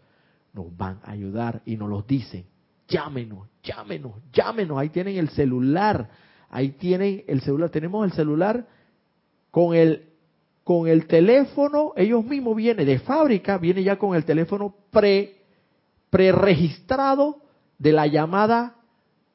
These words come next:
de, vamos a ponerlo, la llamada de urgencia, si podemos poner. Ya viene preregistrado en el de fábrica, an-, y es la llamada que ellos nos, nos instan, nos motivan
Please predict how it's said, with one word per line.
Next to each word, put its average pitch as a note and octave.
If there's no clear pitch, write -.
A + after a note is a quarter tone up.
de, E3+
vamos G3
a -
ponerlo, E3
la D3+
llamada D#3+
de D#3
urgencia, C#3+
si A2
podemos A#2+
poner. F#2+
Ya F3
viene A3
preregistrado C#3+
en A#2+
el G#2+
de A#2+
fábrica, G3+
an-, B2
y G2+
es F#2
la A#2+
llamada C3
que C3+
ellos D3
nos, G#2+
nos A2
instan, E3+
nos B2
motivan D3